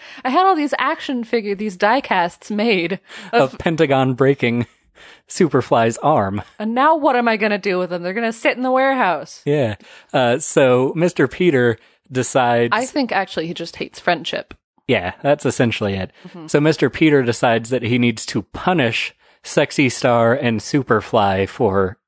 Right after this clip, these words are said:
Speaker 2: having friendship by making them fight each other. So it's already a face versus face mask.
Speaker 1: Mm-hmm.
Speaker 2: But Mister
Speaker 1: Match.
Speaker 2: Peter, match. But Mister Peter doesn't believe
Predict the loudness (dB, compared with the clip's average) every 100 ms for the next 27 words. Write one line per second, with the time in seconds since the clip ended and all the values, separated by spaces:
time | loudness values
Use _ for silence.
0 | _ -4 -2 0 0 -2 -8 _ -8 -2
1 | 0 0 -2 -4 -4 -20 _ -20 _ -4
2 | -2 0 0 0 -2 -2 -2 -4 -2 -4
3 | -2 -6 0 0 2 0 -4 _ _ -2
4 | 0 0 2 2 4 2 2 2 -2 _
5 | _ _ -2 0 0 0 0 -2 0 -4
6 | -2 -2 -2 -4 -6 -6 -14 -16 -16 -16
7 | -18 -4 0 2 2 0 -2 0 2 2
8 | 0 -4 -4 -6 -12 -14 -20 -20 _ -6
9 | -2 0 0 0 0 0 0 2 2 2
10 | _ _ 0 2 2 0 2 4 4 4
11 | 0